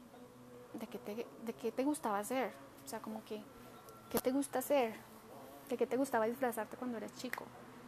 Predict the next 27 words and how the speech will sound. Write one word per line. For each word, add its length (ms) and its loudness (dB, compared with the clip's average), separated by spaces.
Y 80 6
ahora 160 6
de 60 8
grande, 200 2
cuando 220 0
te 100 -4
invitan 320 -2
a 20 -2
una 140 -2
fiesta, 280 0
¿qué 100 2
es 20 4
lo 60 2
primero 320 -2
que 80 -2
piensas 280 -2
para 140 0
disfrazarte? 560 -2
¿Qué 80 -10
te, 100 -12
qué 120 -2
es 40 2
lo 80 -2
que 80 -2
te 140 -4
gustaría 480 -4
hacer? 260 2